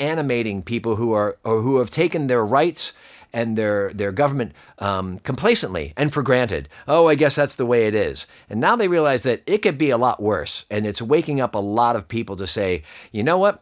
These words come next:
Who is representing me? How do I get this person out of here?" To your point, Fetterman in, in Pennsylvania, not exactly the Democrat you would have envisioned about ten years ago.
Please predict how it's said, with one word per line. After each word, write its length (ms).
Who 180
is 160
representing 580
me? 220
How 140
do 80
I 60
get 160
this 140
person 360
out 220
of 60
here?" 180
To 140
your 140
point, 280
Fetterman 400
in, 140
in 180
Pennsylvania, 580
not 200
exactly 380
the 60
Democrat 520
you 120
would 100
have 100
envisioned 480
about 240
ten 220
years 260
ago. 340